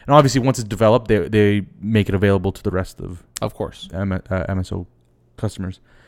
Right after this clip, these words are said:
Speaker 1: Um, so I'm curious to see what happens with this 'cause the six seventy L, six seventy-five L T, which of course was the six fifty S long tail version,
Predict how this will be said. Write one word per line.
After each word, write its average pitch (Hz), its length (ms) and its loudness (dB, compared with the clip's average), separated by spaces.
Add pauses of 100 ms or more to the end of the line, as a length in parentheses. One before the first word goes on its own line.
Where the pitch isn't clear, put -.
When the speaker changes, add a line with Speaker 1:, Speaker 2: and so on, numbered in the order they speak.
(220)
Speaker 1:
Um, 104 220 2
so 117 100 0
I'm 107 80 2
curious 151 300 0
to 98 80 -10
see - 160 -4
what 101 140 0
happens 95 280 -2
with 104 80 -2
this 107 100 -2
'cause 95 200 -8
the 101 80 -4
six - 220 -6
seventy 117 220 -2
L, 98 280 -4
six - 200 -12
seventy-five 110 440 -2
L 98 160 -2
T, 117 420 -2 (320)
which - 220 -4
of 92 100 -8
course - 340 -4
was 95 240 -4
the 95 320 -4 (300)
six - 300 -4
fifty 98 400 -6
S - 480 0 (420)
long 95 220 -6
tail 92 220 -8
version, 90 380 -8